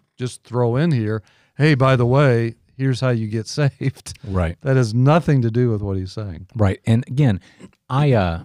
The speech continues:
Speaker 2: we're, we're going through a series right now at our youth group. Um, it's taken from the book Share Jesus Without Freaking Out. And in it, he talks about, it's not a formula. I mean, you can use things,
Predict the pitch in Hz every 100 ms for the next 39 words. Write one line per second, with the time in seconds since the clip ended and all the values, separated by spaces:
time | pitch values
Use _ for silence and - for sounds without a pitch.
0 | _ 95 143 101 92 117 127 120 98 85
1 | - 95 85 90 90 87 85 82 87 -
2 | 82 80 _ _ _ 95 82 80 80 82
3 | _ _ _ - - - 107 - 87 80
4 | 90 85 82 80 85 82 - _ _ _
5 | _ - - 95 87 90 87 87 82 87
6 | 82 82 - 87 80 87 98 82 - _
7 | _ _ _ _ 101 98 123 107 87 101
8 | - 95 - 85 82 80 _ - - 120
9 | 139 - 120 120 85 - _ _ _ _
10 | _ 110 104 127 101 95 113 143 - 160
11 | 170 175 -